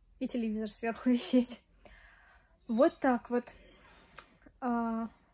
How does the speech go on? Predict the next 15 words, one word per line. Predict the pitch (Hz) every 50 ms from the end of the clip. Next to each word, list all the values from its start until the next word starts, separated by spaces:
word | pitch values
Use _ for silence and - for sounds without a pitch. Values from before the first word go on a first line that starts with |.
| _ _ _ -
короче, | 302 339 427 - - -
всё | - 427 466
потихонечку | - 330 - - 254 - - 247 240 220 208 - - - 214
будем | - 214 208 226 220 220
делать. | 208 277 302 349 339 - -
<laughs> | -
Времени | 262 254 - 277 349 427 453 392 330 294
у | 262 254
нас | 247 240 269 285 - -
есть | - 214 240 269 320 - - 247 220
до | 208 226 214
конца | - 254 240 247 233 - 254 254 269 - - -
июня, | 262 247 240 220 220 233 240 240 226 208 208 208
полтора | 214 - 214 220 214 - 233 220 220 220
месяца. | 226 226 240 277 302 330 - 285 262 - - 240 240